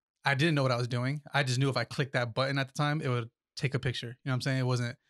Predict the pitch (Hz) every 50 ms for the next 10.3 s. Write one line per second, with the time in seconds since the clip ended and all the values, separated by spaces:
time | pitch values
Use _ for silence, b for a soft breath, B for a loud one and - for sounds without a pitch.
0 | _ _ _ _ _ _ - 127 127 131 127 123 135 127 127 127 120 110 - -
1 | - _ _ _ _ _ _ _ _ _ _ _ - 135 147 160 151 156 143 -
2 | 151 151 156 147 151 151 131 131 120 - - 151 151 147 139 131 143 143 143 131
3 | 131 131 139 139 131 117 117 151 139 165 165 165 - 262 247 202 175 190 202 208
4 | 196 190 156 151 147 - 175 156 156 151 143 131 131 123 117 147 151 156 - -
5 | 160 151 139 - 156 151 147 131 b b b b b b - 151 151 - 151 147
6 | 131 - - 151 139 139 139 143 135 - 165 135 131 143 - 151 165 185 160 123
7 | 135 143 147 143 131 127 123 123 - - _ _ _ _ _ - 131 123 120 123
8 | - 117 127 135 135 - _ _ _ _ _ _ _ _ _ _ _ _ _ _
9 | _ _ _ _ _ _ _ _ _ _ _ - 131 143 156 156 135 131 147 143
10 | 143 131 131 131 127 -